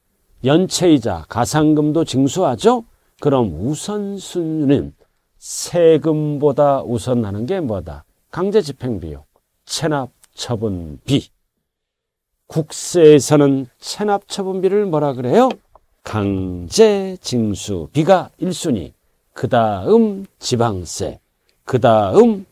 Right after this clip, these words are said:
연체이자, 가산금. 그러나 국세는 가산세라 그래요. 예, 국세까지는 알 필요 없고요. 지방세 위주로.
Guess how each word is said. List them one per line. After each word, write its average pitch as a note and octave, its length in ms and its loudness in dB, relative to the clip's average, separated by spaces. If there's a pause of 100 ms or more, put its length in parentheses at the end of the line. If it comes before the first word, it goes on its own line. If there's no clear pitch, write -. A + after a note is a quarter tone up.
(120)
연체이자, G2+ 1120 -4
가산금. G#2 1200 -2 (420)
그러나 C#3 280 0
국세는 D#3 920 0
가산세라 C3 680 0
그래요. D3 600 2 (520)
예, F#2 120 -6
국세까지는 D#3+ 960 0
알 G2 180 -6
필요 D3 320 -8
없고요. G#2 260 -10
지방세 A2+ 720 -2
위주로. F2+ 560 -2